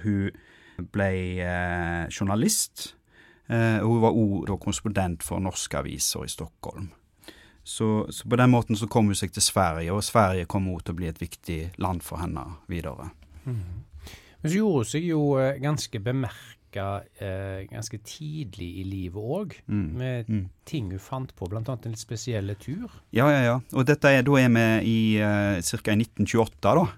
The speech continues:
Speaker 1: Eh, i nitten tjueåtte, da, eh, så det, det står beskrevet en plass at hun var ute på en rangel,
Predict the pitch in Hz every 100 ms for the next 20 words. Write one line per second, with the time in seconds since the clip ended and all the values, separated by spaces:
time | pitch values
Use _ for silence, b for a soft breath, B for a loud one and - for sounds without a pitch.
0 | - 117 110 113 - - 107 - - 117
1 | 135 117 - B B 120 107 101 - -
2 | 110 113 123 135 156 110 117 127 110 -
3 | 151 131 - 156 120 107 - 123 - 98
4 | - 104 113 113 113 - 101 98 92 82
5 | 95 220